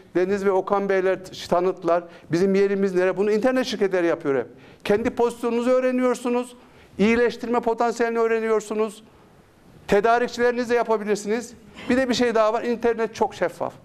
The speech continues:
Hiç kandıramazsınız. Çünkü bir yalan söyleseniz kırk, kırk tane müşterileriniz onu hemen o da atıyor. "Hayır," diyor, "yalan bu."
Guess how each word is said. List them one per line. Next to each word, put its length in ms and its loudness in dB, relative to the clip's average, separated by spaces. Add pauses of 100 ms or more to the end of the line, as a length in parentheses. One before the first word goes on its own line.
Hiç 160 -4
kandıramazsınız. 720 -2 (960)
Çünkü 280 0
bir 60 0
yalan 260 2
söyleseniz 600 0
kırk, 200 -2
kırk 220 -4
tane 200 2
müşterileriniz 600 -2
onu 160 2
hemen 200 2
o 180 0
da 100 -2
atıyor. 260 -4
"Hayır," 220 0
diyor, 120 -2
"yalan 360 -2
bu." 80 -14